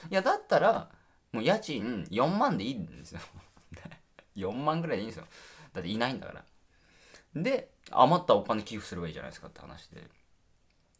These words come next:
ら僕はなんかそこがないんで、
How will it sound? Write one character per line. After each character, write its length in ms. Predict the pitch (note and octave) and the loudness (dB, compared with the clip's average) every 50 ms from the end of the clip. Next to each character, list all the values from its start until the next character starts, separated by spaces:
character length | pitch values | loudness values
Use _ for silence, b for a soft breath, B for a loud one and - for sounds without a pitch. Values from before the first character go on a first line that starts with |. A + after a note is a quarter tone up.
| _ _ _ - | _ _ _ 0
ら 140 | - F3+ F3 | 2 2 4
僕 220 | E3+ E4 E4 - | 2 2 2 4
は 60 | - E3 | 4 4
な 100 | C3+ B2+ | 4 2
ん 40 | |
か 60 | A2 G#2+ | 0 -2
そ 140 | - F3 | -4 -6
こ 300 | - - D#4+ D#4 D#4+ D#4+ | -4 -4 -4 -2 -2 0
が 160 | D#4 D#4 D4 C4 | 2 2 4 4
な 160 | A3+ A#3+ B3+ | 4 4 2
い 60 | G3 | 0
ん 140 | A2 F2+ - | -2 -6 -4
で、 320 | - D#3+ D#3 - - - | -4 -4 -4 -4 -6 -10